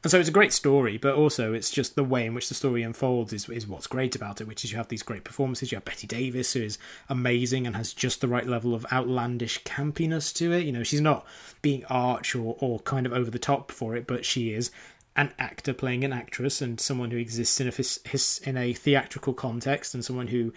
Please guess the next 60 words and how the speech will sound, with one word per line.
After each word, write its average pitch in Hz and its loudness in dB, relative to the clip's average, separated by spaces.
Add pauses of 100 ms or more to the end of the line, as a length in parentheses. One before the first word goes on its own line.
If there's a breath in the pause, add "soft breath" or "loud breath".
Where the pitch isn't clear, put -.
(120 loud breath)
is 123 -2
surrounded 123 0
by 117 -2
theatre 175 2
people. 117 -6
And, 131 -2
you 135 -4
know, 135 2 (180)
in 135 -4
around, 120 0
if 123 -4
you're 131 2
surrounded 123 0
by 127 0
theatre 120 -2
people, 131 -2
you're 131 -2
going 95 -8
to - -16
be - -10
a 123 -8
bit 139 -4
bigger 147 2 (300 loud breath)
than 110 -2
normal. 104 -4
And, 113 -6
and 120 -2
that's 117 -6
where 123 -2
a 120 0
lot 123 0
of 131 -4
the 143 0
fun 151 2
comes 120 -4
from 110 -6
when 113 -4 (180)
she - -2
says, 123 0 (120)
"Buckle 131 0
your 120 2
seatbelts, 123 -2
we're 120 2
in 113 -4
for - -2
a 120 2
bumpy 123 -4
night." 117 0
You 143 -2
know, 123 -2 (200)
it's 160 4
funny, 165 4
but 117 -4
it's 123 2
also, 123 2
you 113 2
know, 113 -2
something 117 -4
that 117 -6
feels 123 0